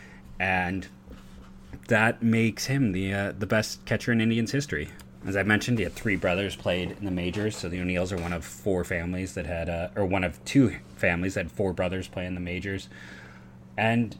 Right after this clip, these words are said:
yeah, it, like I said, it's just one of those things when you look at Steve O'Neill, uh, you go back and you read some things that, you know, he, he was a, had a strong arm,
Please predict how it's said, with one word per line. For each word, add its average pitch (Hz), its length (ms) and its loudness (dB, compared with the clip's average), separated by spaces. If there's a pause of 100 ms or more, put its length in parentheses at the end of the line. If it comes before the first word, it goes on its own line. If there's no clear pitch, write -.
yeah, 120 320 2
it, 107 240 -2
like 113 120 2
I 110 40 -2
said, 87 180 -4
it's 85 160 -4
just 98 160 -4
one 107 100 2
of 101 80 0
those 98 140 -2
things 95 240 -2
when 92 100 -4
you 87 120 -2
look 87 320 -4
at 87 180 -6
Steve 85 300 -6
O'Neill, 85 400 -2 (540)
uh, 82 260 -2
you 92 120 0
go 98 120 6
back 85 240 4
and 90 80 -4
you 87 80 -4
read 85 240 -2
some 98 180 -4
things 85 640 -4 (500)
that, 85 260 2
you 82 120 -10
know, 76 160 -10
he, 92 260 0
he 104 180 -2
was 90 180 0
a, 78 300 -2 (180)
had 80 180 -2
a 78 180 -6
strong 85 500 2
arm, 90 540 6